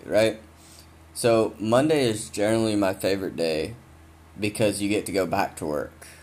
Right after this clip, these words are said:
And, and, uh, my wife calls me a workaholic, but I just enjoy getting shit done. And so,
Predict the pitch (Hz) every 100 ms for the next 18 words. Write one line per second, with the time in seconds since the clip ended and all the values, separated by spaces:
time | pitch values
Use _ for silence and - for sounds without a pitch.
0 | - - - 98 78 73 101 101 92 67
1 | - - - - - - - - - -
2 | 101 95 90 87 - - - - 104 101
3 | 101 98 - 101 101 101 92 90 95 92
4 | 95 98 92 85 85 - - 98 95 92
5 | 71 - - - - - - - - -
6 | - - - 98 98 107 104 98 101 101
7 | 98 101 - 85 90 98 101 101 - -
8 | - 135 92 76 - - - - - -
9 | - 87 98 98 - 92 95 110